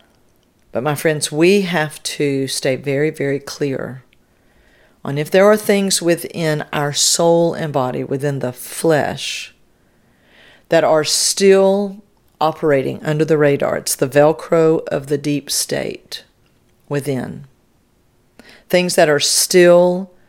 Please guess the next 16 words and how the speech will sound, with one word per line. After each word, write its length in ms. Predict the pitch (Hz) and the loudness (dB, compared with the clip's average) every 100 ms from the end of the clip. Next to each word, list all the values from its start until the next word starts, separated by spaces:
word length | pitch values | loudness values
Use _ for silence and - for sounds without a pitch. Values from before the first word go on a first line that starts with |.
| _ _ _ | _ _ _
sympathetic 1120 | - - - 180 180 - 175 156 107 - - - - - | -6 -2 0 0 -2 -2 2 2 0 -4 -12 -16 -20 -10
to 140 | 160 | -2
devilish 800 | 147 147 143 139 135 - - - _ _ _ _ - | 0 2 2 0 -2 -2 -4 -8 _ _ _ _ -8
ways. 640 | 139 104 - - 165 - - _ _ _ _ _ _ _ _ _ _ _ _ _ _ _ _ _ _ _ _ _ _ _ _ _ | -4 -2 -4 -10 -10 -12 -14 _ _ _ _ _ _ _ _ _ _ _ _ _ _ _ _ _ _ _ _ _ _ _ _ _
You 160 | 160 156 | -4 -2
must 460 | 160 170 190 - | 2 2 2 0
understand 920 | - 190 180 - - 151 135 - - | -2 -2 0 0 -2 -2 -4 -6 -10
that 280 | - 147 - | -2 0 0
no 100 | 156 | -2
matter 260 | 151 139 139 | 0 0 0
what 360 | 131 151 190 | 0 2 2
your 100 | 202 | 2
history 460 | 185 196 - - 175 | 0 0 -2 0 0
is 200 | 160 - | 0 -2
with 200 | 151 - | -6 -2
God, 400 | 139 120 117 | -2 -2 -4